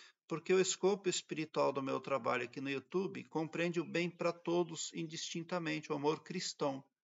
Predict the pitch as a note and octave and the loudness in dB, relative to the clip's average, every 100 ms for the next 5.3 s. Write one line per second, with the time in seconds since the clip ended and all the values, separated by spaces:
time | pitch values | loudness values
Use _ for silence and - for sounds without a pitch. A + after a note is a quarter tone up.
0 | _ - - - - _ F3 F3 F3 A3 | _ -20 -20 -20 -20 _ 0 4 4 4
1 | G#3+ D3 C3+ - C3 A#2+ B2+ D#3+ B2+ A2 | 2 2 2 -2 -2 0 4 4 2 -6
2 | - - E3 - F3+ E3 E3 D#3 D3+ - | -4 2 2 2 0 0 -2 -2 -2 0
3 | D3 C#3+ E3 D#3 D#3 - D3+ - D3 - | 0 0 -2 -4 -4 -4 -4 0 0 2
4 | D3 D3+ C#3+ C#3 D3 C3+ - F#3 - C3 | 0 0 -2 -2 -4 -8 -6 -4 -2 -2
5 | B2 - | -2 -6